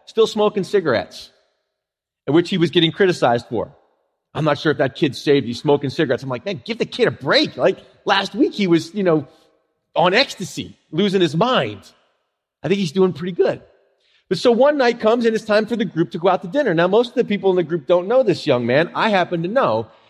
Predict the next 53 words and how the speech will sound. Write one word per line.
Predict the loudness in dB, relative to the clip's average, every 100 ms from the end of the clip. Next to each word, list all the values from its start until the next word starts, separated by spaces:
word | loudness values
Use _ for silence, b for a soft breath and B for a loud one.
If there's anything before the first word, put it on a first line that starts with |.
| b
They | 0
go | 4
out | 2 2
to |
dinner. | 0 2 2 -2 -12 _ _
We | 0
go | 2 2
to |
meet | 2 0
them | 2
there, | 2 0 -2
and | 0
we | 2
get | 2 0
to |
dinner, | 0 0 0 -2
and | -2 -2 -2
the | -4
group | 0 0 2
has | 2 2
ordered | 4 2 2
a |
couple | 0 0 0
pitchers | 0 -2 -2
of | 2
beer. | 4 4 0 -10 _ _ _ _ _ _ _ _ _ _
And | 0
so | 4
there | 4 6
they | 4
are | 4 2 -2
at | -4 -2
dinner | -2 -2 -6 -4
having | 0 0
pitchers | -2 -4 -6
of | 0
beer. | 2 4
And |
I'm | 4 2
like, | 2
"Okay, | 0 0 2 0 0 -12 _
Tim, | 2 2 2
we | 0
gotta | 0 -2
get | -4 -6
out | -4 -4
of | -6
here." | -12 -16
I | _ _ _ _ _ _ -4
mean, | 0
'cause | 0 4
he's | 2 2
fresh | -12 -2 2 2 -2 -10